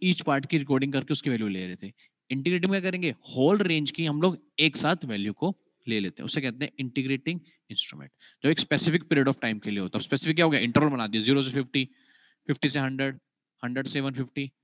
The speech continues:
और रिकॉर्डिंग में क्या था, जरूरी नहीं बेटा ये यूनिफॉर्म हो, ज़ीरो से टेन था, अगला टेन से फ़िफ़्टीन होगा, ठीक है, तो हम अलग-अलग सैंपल्स का लेते हैं। लास्ट, फोर्थ वन, इलेक्ट्रोमैकेनिकल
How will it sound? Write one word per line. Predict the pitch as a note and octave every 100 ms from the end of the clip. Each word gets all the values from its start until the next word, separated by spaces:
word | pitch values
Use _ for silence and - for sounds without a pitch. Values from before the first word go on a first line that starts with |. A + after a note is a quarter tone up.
| _ C#3
और |
रिकॉर्डिंग | C3+ C#3+ C#3 E3+
में | F#3
क्या | F#3+
था, | F#3 B2+ A#2
जरूरी | B2 B2+ C#3+ F3+ G3+
नहीं | G3+
बेटा | G3
ये | G3+
यूनिफॉर्म | E3+ D3+ D#3 F3 D#3
हो, | B2 B2
ज़ीरो | C3 D#3
से | D#3
टेन | D#3+ D#3
था, | D#3
अगला | D3+ D3+
टेन | C#3+ C#3
से | C3+
फ़िफ़्टीन | C3 - B2+
होगा, | A#2+ B2 B2 _ _ _ _ _ _ _ _ _ -
ठीक | F#3+
है, |
तो | G3
हम | F#3 -
अलग-अलग | D#3+ E3+ F#3+
सैंपल्स | - D3 C#3+ D#3+ -
का | C3+
लेते | F#2 D#2 -
हैं। | - _ _ _ _ _ _ _ _ _ _ _ _ _ _ _ _ _ B2
लास्ट, | B2+ A#2+ - - -
फोर्थ | C#3+ C3+ G#3
वन, | F3 _ _ _ _ _ _ _ _ _ _ -
इलेक्ट्रोमैकेनिकल | C#3 D3 C#3+ - F#3 F3+ D#3 D#3 C#3+ D3 D3 E3+ F3